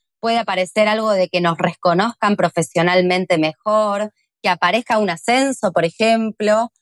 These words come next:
o que al revés, ¿no? Que nos demos cuenta que estamos ocupando un lugar que ya no nos interesa y que necesitamos ocupar otro lugar en el mundo. A veces estamos muy instalados en un rol social que ya está medio gastado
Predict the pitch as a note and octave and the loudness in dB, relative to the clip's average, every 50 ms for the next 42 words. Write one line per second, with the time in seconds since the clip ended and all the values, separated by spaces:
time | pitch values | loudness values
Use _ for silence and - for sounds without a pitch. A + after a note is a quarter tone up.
0 | _ _ _ _ _ A#3+ C4 C#4 D#4+ - - A#3 G3+ G3 F#3+ F#3+ G#3 A#3+ B3 A#3 | _ _ _ _ _ -2 0 0 -2 -2 -2 -2 -2 0 -2 -2 0 0 0 0
1 | G3+ F#3+ G3 A3 B3 A#3+ - G#3 F#3 F3+ F3+ G3+ G#3+ A3+ A3+ - - A3 A3 A3+ | -2 -2 -4 -4 -2 -2 0 0 0 0 0 0 0 0 -2 -2 -4 -4 -2 -2
2 | A#3+ - F3 - - G3 G#3 G#3 - - F3 - F3+ E3 - F#3+ G3 G#3 G#3 G3+ | -2 -2 -2 -2 0 0 0 0 0 -2 -2 -2 -4 -2 -2 -2 -2 0 0 0
3 | G3 F#3+ F#3 F#3+ G3 G3+ G3+ F#3+ F#3 F#3+ F#3+ G3 G#3 A3 A3+ G#3+ - _ _ _ | 0 2 0 0 0 -2 -2 -2 0 0 0 2 2 0 -2 -4 -6 _ _ _
4 | _ _ _ F#3 D#3+ D3+ - G#3 G#3 G#3 G#3 G3+ F#3 E3+ - F3 E3 D#3 - D#3+ | _ _ _ -4 -4 -4 -2 -2 0 0 2 0 0 0 -2 -2 -2 0 0 0
5 | F3+ G#3+ A#3+ - C4 A3 F3+ - F3+ E3 E3 D#3+ - E3+ - - D#3+ - F#3+ G3 | 0 0 0 0 -2 -2 -2 -2 -2 -2 -2 -2 -4 -6 -6 -6 -4 0 0 2
6 | G3+ F#3+ - E3+ - D#3 - F3 F3 F#3 G3 A3+ C4 - - G3+ F3 D#3+ D#3 D#3 | 2 0 -2 -4 -8 -6 -4 -4 -2 0 0 0 0 0 0 -2 -2 -2 -2 -2
7 | D#3 D3+ D3 D3+ D3 D3 C#3+ C#3+ D3 D3 D3 D3 D3 D3 C#3+ D3+ D3+ D#3+ G3 G3 | 0 0 0 0 0 0 0 0 0 0 0 -2 -2 -2 -2 0 0 0 0 0
8 | G#3+ G3 - F#3+ F#3+ F#3 F3+ F3+ F#3+ G3 G3+ G#3 G#3 G3+ - - F3 F3 F3+ F#3+ | -2 -2 -2 0 0 0 0 0 0 0 2 2 0 -2 -2 -4 -2 0 0 0
9 | G3+ G#3+ G#3 - F3+ E3+ E3+ E3+ F3 F3 F#3 F#3+ G3 G3+ G3+ - - - F3+ F3 | 0 0 -2 -2 -4 -2 -2 -2 -2 -2 0 0 0 0 -2 -4 -4 -2 -2 -2
10 | - - - G3+ G#3 G#3 G#3 G#3 A3 B3 C4 _ _ _ _ _ _ _ _ F3 | -2 -4 -4 -2 0 0 0 0 -2 -6 -8 _ _ _ _ _ _ _ _ -2
11 | E3 - G3+ G#3 G3+ - G3+ F#3+ F#3+ F#3+ G3 G#3 G#3+ G3+ F#3+ E3+ E3 - _ - | 0 0 -2 -4 -2 -2 -2 -2 0 0 0 0 2 0 0 -2 -4 -6 _ -2
12 | G#3 G#3 G#3+ G#3+ G#3 G#3+ G#3+ A3 A#3+ C#4 | -2 0 0 0 0 0 0 0 0 -2